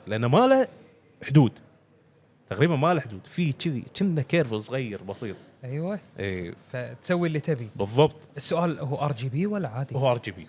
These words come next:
Speaker 2: آر جي بي.
Speaker 1: تيوب آر جي بي، وطبعا الميزة اللي فيه إنه يعطيك عمر بطارية لثمان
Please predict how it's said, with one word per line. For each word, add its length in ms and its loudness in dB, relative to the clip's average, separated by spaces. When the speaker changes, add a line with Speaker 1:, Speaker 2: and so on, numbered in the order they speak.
Speaker 2:
آر 80 0
جي 100 -4
بي. 80 2
Speaker 1:
تيوب 140 0
آر 160 4
جي 160 -4
بي، 260 -2
وطبعا 1120 2
الميزة 440 -4
اللي 280 -6
فيه 240 -6
إنه 220 -6
يعطيك 680 -6
عمر 220 -2
بطارية 440 -2
لثمان 680 -4